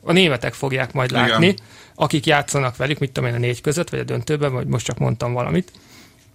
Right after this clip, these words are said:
Speaker 1: Tehát ez a, ez a formaidőzítés dolog, hogy szerintem ez a csapat, a mi csapatunk formában volt eb-, ebben a két hétben végig.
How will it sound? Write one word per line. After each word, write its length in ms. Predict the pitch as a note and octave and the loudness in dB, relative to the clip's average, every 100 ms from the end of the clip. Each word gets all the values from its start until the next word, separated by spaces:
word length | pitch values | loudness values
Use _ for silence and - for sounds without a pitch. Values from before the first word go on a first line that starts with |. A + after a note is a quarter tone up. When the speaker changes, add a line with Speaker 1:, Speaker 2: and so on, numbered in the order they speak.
| - - - - - | -20 -20 -20 -20 -2
Speaker 1:
Tehát 200 | D3 D3+ | 0 2
ez 120 | D3+ | 2
a, 160 | D#3 - | 2 2
ez 100 | D3+ | -2
a 60 | |
formaidőzítés 880 | - F#3 E3+ D#3 D3+ C#3+ C#3+ D3+ B2+ | 2 2 2 2 0 0 -2 -4 -2
dolog, 300 | D3+ D3 D#3 | -2 -2 -2
hogy 240 | - D3 - - - - - - | 0 -2 -2 -16 -20 -20 -20 -4
szerintem 480 | - F3+ E3+ F#3 - - - - - | 2 4 4 2 0 -12 -20 -20 -2
ez 140 | D#3 | 2
a 80 | D#3+ | 2
csapat, 360 | - E3 E3+ D3+ | 2 2 0 0
a 40 | |
mi 100 | C#3 | 0
csapatunk 460 | D3 D#3+ D3+ D#3+ D3+ | 0 0 0 0 2
formában 600 | E3+ D3+ C3+ C3 C3+ C3+ | 4 4 4 0 0 2
volt 340 | C#3+ C#3+ - | 2 0 -2
eb-, 180 | - C#3+ | -2 0
ebben 240 | - C#3 C#3+ | 0 2 2
a 80 | C#3 | 2
két 300 | - B2+ - | 0 -2 -2
hétben 360 | C3+ B2+ C3 | -4 -2 -2
végig. 340 | B2 - C#3+ | -2 -4 -6